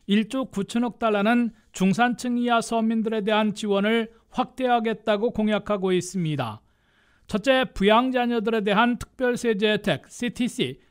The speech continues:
차일드 텍스 크레딧을 부활하겠다고 밝혔습니다.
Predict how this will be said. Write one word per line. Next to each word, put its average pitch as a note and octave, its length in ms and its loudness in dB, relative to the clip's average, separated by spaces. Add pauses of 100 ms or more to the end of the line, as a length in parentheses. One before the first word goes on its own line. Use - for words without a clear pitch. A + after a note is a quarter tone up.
차일드 A3 480 0
텍스 - 360 -12
크레딧을 A3+ 680 -4
부활하겠다고 G#3+ 840 0
밝혔습니다. F3 920 -4